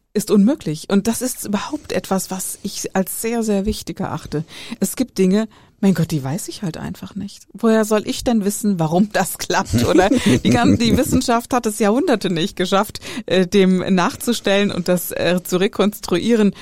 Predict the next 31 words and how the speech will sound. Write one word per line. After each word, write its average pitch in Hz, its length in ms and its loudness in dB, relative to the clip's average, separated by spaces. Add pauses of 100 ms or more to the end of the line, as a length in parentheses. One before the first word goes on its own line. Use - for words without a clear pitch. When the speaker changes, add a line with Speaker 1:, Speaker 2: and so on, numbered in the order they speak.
(240)
Speaker 1:
Ich, - 200 -4
kleine 175 220 0
Kerstin, 165 440 0
sowieso 160 420 2
nicht. 185 280 2
Es 185 140 -4
ist - 180 -8
mir 165 60 0
aber 147 100 0
auch 139 100 -6
gleichgültig. - 640 -10
Es - 140 -10
funktioniert 170 680 0
und 170 160 -4
dafür 139 220 -4
bin 139 140 -2
ich 143 100 -6
sehr 175 140 -10
dankbar. 190 360 -12 (2000)
Speaker 2:
So - 260 2
lassen 113 320 2
wir 95 80 2
das 90 140 0
stehen, 78 220 0
liebe 65 200 -4
Kerstin. - 400 -4
Ich - 140 -10
danke 117 260 2
dir 117 140 0
sehr 104 280 2
für, 92 500 2